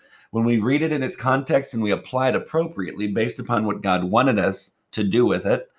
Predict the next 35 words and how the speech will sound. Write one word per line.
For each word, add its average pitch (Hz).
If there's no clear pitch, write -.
um, 92
it's 104
beautiful 104
and 90
it's -
powerful 135
that 101
when 110
I'm 123
just 120
feeling 120
like 107
I, 113
like -
I 135
can't 123
handle 123
what 107
I'm 95
going 139
through 131
and 101
I 110
just 104
need 110
his 104
help 123
and 101
I'm 104
doing 104
everything 127
that 110
I 104
can, 113
but 95